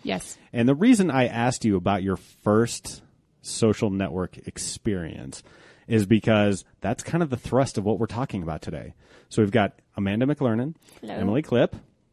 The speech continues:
Speaker 2: and you are the two partners. You're the founder.
Speaker 3: Mm-hmm.
Speaker 2: You are the chief operating officer.
Speaker 1: Correct.
Speaker 2: And this is radio, not television. They can't see that I'm gesturing. <laughs> Amanda,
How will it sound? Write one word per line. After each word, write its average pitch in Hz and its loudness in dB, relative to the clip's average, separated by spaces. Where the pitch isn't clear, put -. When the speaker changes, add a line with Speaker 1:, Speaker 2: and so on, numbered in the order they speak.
Speaker 2:
and 110 0
you 127 6
are 113 6
the 107 2
two 123 0
partners. 156 0
You're 135 4
the 175 2
founder. 156 0
Speaker 3:
Mm-hmm. 226 -2
Speaker 2:
You 117 0
are 117 4
the 110 2
chief - 0
operating 104 2
officer. 107 -4
Speaker 1:
Correct. - -12
Speaker 2:
And 127 4
this 135 2
is 110 -4
radio, 104 4
not 101 -2
television. 95 -2
They 92 -6
can't 98 -6
see - -6
that 85 -8
I'm 85 -6
gesturing. 85 -6
<laughs> - -2
Amanda, 131 4